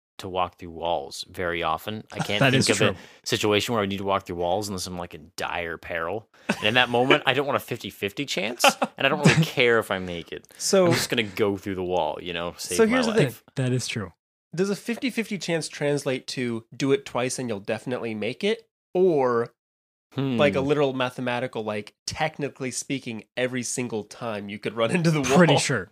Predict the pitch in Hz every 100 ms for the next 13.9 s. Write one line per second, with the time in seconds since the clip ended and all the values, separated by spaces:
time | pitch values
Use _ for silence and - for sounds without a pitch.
0 | 104 185 190 175 190 165 143 - - 135
1 | 170 127 117 117 110 101 185 190 208 214
2 | 226 190 185 170 139 175 208 202 190 -
3 | 160 156 208 226 240 _ 143 131 135 -
4 | 135 127 120 110 117 - 131 - - 113
5 | - 87 - _ _ _ - 139 117 101
6 | _ _ _ 139 131 120 120 139 - 139
7 | 127 - 107 85 - - - 98 104 104
8 | 101 110 - 165 131 120 165 208 - -
9 | 156 160 185 202 220 - _ _ - 160
10 | 151 156 170 156 143 123 - - _ _
11 | _ _ _ _ _ 131 - - 139 131
12 | 131 131 117 120 120 110 113 113 107 107
13 | 104 101 95 - 95 95 90 - -